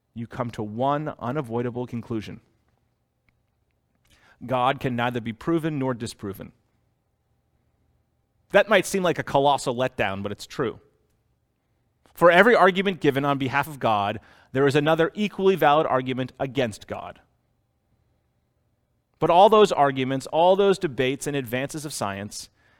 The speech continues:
have done something significant. They've created a world in which God is not necessary. If there is any problem with God,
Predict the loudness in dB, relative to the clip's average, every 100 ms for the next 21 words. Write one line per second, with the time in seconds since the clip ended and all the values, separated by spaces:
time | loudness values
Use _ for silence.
0 | _ -6 -4 0 0 -2 -8 -6 -8 -8
1 | -8 -8 -8 -10 -12 -20 _ _ _ _
2 | _ _ _ _ _ _ _ _ _ _
3 | _ -10 -10 -8 -4 -4 -4 -4 -4 -4
4 | -6 -10 -8 -8 -8 -4 -2 -4 -6 -8
5 | -10 -10 -12 -12 -12 -14 -18 _ _ _
6 | _ _ _ _ _ _ _ _ _ _
7 | _ _ _ _ _ _ _ _ _ _
8 | _ _ _ -8 -2 0 0 0 -4 -2
9 | 0 0 0 -2 0 0 0 -6 -16